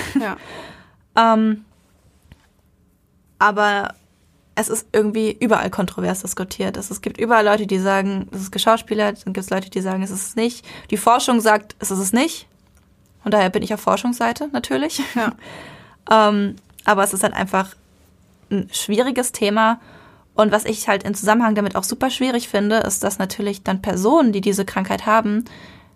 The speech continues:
Speaker 2: nicht, oft nicht ernst genommen werden.
Speaker 1: Ja, ich glaube, das liegt aber auch an so Fällen, wie wir zum Beispiel in unserer letzten Folge besprochen haben,
Speaker 2: Mhm.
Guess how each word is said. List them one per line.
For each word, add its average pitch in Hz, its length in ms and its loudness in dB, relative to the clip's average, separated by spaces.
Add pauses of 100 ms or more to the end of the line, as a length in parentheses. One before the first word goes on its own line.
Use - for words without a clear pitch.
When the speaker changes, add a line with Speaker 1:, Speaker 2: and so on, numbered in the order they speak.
(120)
Speaker 2:
nicht, 208 500 0 (520)
oft - 220 -2
nicht 196 160 -4
ernst 269 200 0
genommen 185 360 0
werden. 196 360 -4 (2750)
Speaker 1:
Ja, 240 140 2
ich 233 120 -2
glaube, 226 260 4
das 226 200 0
liegt 254 320 0
aber 214 260 6
auch 208 220 4
an 220 220 2
so 214 140 -2
Fällen, 214 720 2
wie 208 540 -2
wir 208 220 2
zum 214 140 0
Beispiel 208 260 -2
in - 60 -4
unserer 208 200 0
letzten 220 380 0
Folge 214 320 0
besprochen 214 580 -2
haben, 202 360 4
Speaker 2:
Mhm. 202 180 0